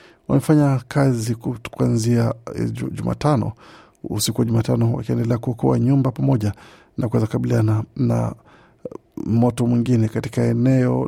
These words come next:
la shamba la Nganangara Pine Plantation lililolazimisha mamia ya familia kuhama eneo hilo.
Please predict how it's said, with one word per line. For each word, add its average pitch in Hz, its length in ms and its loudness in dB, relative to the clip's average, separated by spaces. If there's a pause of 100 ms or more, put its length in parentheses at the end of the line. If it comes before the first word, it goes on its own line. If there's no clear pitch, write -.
la 123 120 -2
shamba 135 500 0 (140)
la 113 240 0 (120)
Nganangara 120 560 0 (500)
Pine 107 420 -2 (400)
Plantation 123 580 -4 (500)
lililolazimisha 113 1300 0
mamia 127 440 2
ya 127 80 2
familia 127 600 0 (180)
kuhama 113 580 -2 (400)
eneo 110 460 2
hilo. 104 460 -2